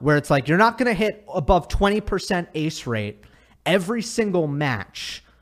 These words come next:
In some cases, close to thirty percent ace rate. Not gonna happen. All right? On the Rublev side of things, not great.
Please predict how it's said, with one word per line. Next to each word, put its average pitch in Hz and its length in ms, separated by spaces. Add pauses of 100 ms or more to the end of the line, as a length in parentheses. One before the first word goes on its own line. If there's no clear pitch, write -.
(440)
In 165 100
some 208 320
cases, 151 380
close 190 300
to 127 100
thirty 226 380
percent 120 460
ace 107 300
rate. 95 240 (880)
Not 143 160
gonna 120 140
happen. 117 320 (680)
All 113 100
right? 139 220 (2000)
On 185 100
the 190 100
Rublev 214 380
side 233 300
of 220 100
things, 247 540 (4000)
not 185 400
great. 180 460